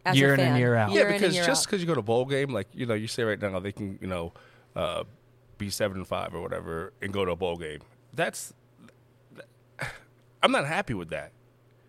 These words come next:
Speaker 3: I mean, e-, everything is so big on, "Let's go to bowl game, let's go to bowl game." Bowl games is,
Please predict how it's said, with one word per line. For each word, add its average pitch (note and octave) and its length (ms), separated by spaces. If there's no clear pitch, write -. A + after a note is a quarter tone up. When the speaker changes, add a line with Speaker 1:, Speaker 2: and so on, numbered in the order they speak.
Speaker 3:
I - 40
mean, B2+ 400
e-, A#2 140
everything E3 360
is A#2+ 120
so B2 140
big A2 240
on, G2+ 140
"Let's A2 120
go A2 200
to G2+ 80
bowl G2+ 200
game, F#2 120
let's F#2 120
go G2+ 140
to F#2+ 60
bowl G2 180
game." F2 160
Bowl D3 160
games B2+ 260
is, G2 60